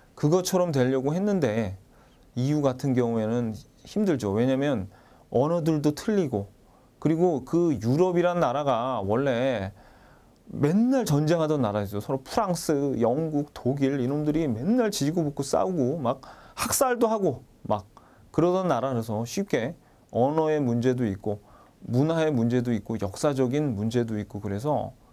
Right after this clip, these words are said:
힘듭니다. 그래서 이제 미국, 미국이 이유를 상대할 때는 그래도 좀 조심하는데 중국도 또 땅덩이가 엄청 크죠.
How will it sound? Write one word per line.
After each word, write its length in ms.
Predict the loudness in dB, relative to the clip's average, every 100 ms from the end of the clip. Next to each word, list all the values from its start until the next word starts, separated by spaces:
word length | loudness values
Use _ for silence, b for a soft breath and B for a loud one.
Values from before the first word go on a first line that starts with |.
| _
힘듭니다. 520 | -6 -4 -2 -4 -10 B B B B -2
그래서 260 | 0 2
이제 160 | 2 2
미국, 320 | 2 0 2
미국이 840 | 0 2 2 2 2 2 2 0 0
이유를 500 | 0 0 2 2 0
상대할 400 | 0 0 0 0
때는 200 | 0 0
그래도 280 | 0 -2 -4
좀 120 | -4
조심하는데 720 | -2 -2 0 0 0 -2 -4 B B B B B B -14
중국도 680 | -4 0 2 2 0 -2 0
또 200 | 2 2
땅덩이가 500 | 2 0 0 0 2
엄청 300 | 0 0 -2
크죠. 360 | -2 -2 -2